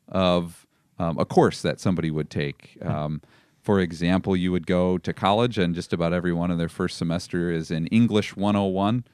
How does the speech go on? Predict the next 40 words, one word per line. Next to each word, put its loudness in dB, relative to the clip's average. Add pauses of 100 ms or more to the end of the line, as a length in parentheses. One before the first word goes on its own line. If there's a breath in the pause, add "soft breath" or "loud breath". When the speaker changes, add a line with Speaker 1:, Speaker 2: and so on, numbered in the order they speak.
(440 soft breath)
Speaker 1:
um, -2
or 0
Western 0
Civ -2
or -4
History -6
one -2
oh 2
one, 0
and -2
that's 0
just -4
the -4
basic -2
fundamental -2
level. 0 (440 soft breath)
And 0
I 4
did 4
a 2
sermon 0
series -4
on -2 (500 soft breath)
Old 0
Testament -2
one 0
oh 2
one 0 (100)
last -2
year, 2 (380 soft breath)
where 2
we 0
just -4
looked -4
at -2
five 2
or -6
six -6
of -6
the -6